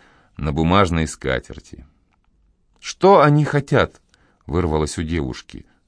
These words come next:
«Что им от меня нужно?» «Садитесь», — властно приказал мужчина, и она подчинилась, раздавленная обстоятельствами. «Вы умная и образованная,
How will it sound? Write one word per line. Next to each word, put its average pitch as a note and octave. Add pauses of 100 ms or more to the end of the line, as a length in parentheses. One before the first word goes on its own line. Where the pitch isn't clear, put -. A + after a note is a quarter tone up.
(140)
«Что -
им F3+
от E3
меня E3
нужно?» G2 (1300)
«Садитесь», — - (400)
властно C#2
приказал D2
мужчина, C#3 (540)
и -
она A2+
подчинилась, C3
раздавленная F#2
обстоятельствами. B1+ (1400)
«Вы F3+ (140)
умная D#3
и B2
образованная, A#2+